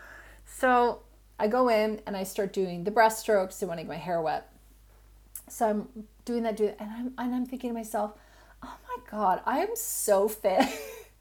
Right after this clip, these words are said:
I'm so fit. That reminds me of this other story I'll tell you if I remember. Um, I wasn't thinking I'm so fit, but I was just thinking, "I can do this.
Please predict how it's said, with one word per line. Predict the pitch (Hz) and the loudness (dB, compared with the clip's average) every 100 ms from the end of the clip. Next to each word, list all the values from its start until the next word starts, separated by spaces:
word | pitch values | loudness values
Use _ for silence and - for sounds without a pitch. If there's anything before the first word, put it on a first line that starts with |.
| - - 427 | -20 -12 -10
I'm | |
so | - - 233 254 | -10 -2 2 2
fit. | - - 240 - - - 349 | 0 -10 -12 -12 -18 -14 -2
That | - 285 | 2 4
reminds | 294 254 262 | 4 0 0
me | |
of | 233 | -6
this | 208 208 | -4 0
other | 196 | 2
story | 208 208 180 170 | 0 0 0 0
I'll | |
tell | 170 - 170 | -2 -4 -6
you | |
if | 175 | -6
I | |
remember. | - 160 170 180 - - - 214 - | -8 -8 -8 -10 -12 -20 -20 -20 -10
Um, | - 220 208 202 - - _ - - - _ _ _ _ _ - | 0 2 2 0 -6 -14 _ -20 -20 -20 _ _ _ _ _ 4
I | 254 | 8
wasn't | 302 427 453 | 8 8 4
thinking | - 285 294 | 2 2 2
I'm | 254 | 2
so | 240 262 220 | 4 6 6
fit, | 220 220 | 6 6
but | 214 | 6
I | |
was | 240 | 4
just | 247 | -4
thinking, | 285 254 | -2 0
"I | 220 | 0
can | 294 554 320 | -2 -2 -2
do | 202 185 | 0 0
this. | 190 190 - - - | 4 4 2 -2 -6